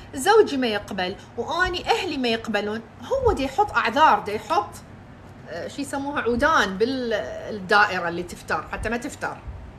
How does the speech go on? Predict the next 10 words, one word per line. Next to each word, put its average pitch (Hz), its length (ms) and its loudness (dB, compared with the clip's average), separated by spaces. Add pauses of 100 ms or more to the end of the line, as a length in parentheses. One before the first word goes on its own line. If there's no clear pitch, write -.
(640)
أعتقد 220 260 -4
إذا 196 140 0
الواحد 214 280 -2
يكون 214 260 -6
حر 226 220 0
عايش 196 420 -2
وحده، 226 320 -4 (100)
لا، 254 240 2 (520)
مو 233 440 -2
شرط. - 240 -12